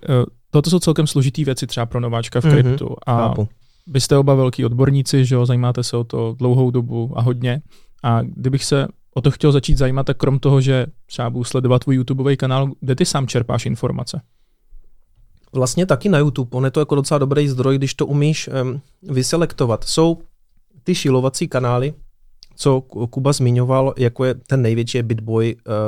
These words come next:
Speaker 2: Crypto. Ten největší kanál. Přes milion odběratelů. A ten člověk neví, co říká, neví, co dělá, je to hlupák. Jo? Je to prostě,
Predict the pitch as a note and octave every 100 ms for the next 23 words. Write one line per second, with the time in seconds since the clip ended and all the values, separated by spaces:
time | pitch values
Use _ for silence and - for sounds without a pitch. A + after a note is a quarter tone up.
0 | G#2+ - A2 - - G2+ G2 _ - C#3+
1 | C3+ B2+ B2 - A#2 A2 G2+ G2 G#2+ _
2 | _ _ _ _ - C#3+ C3+ C3 B2 B2
3 | A#2+ A2+ A#2 G#2 G2+ A#2 C3 B2+ C3+ A#2+
4 | G#2 - - G#2 A#2 D3+ - C#3 C3+ A#2+
5 | B2 A#2 A2 A#2 A#2+ A#2+ A#2 A2 G#2+ A#2
6 | G2 G2 G2+ F#2+ F2+ - - - G2 G2
7 | A2 B2+ A#2 A2+ - B2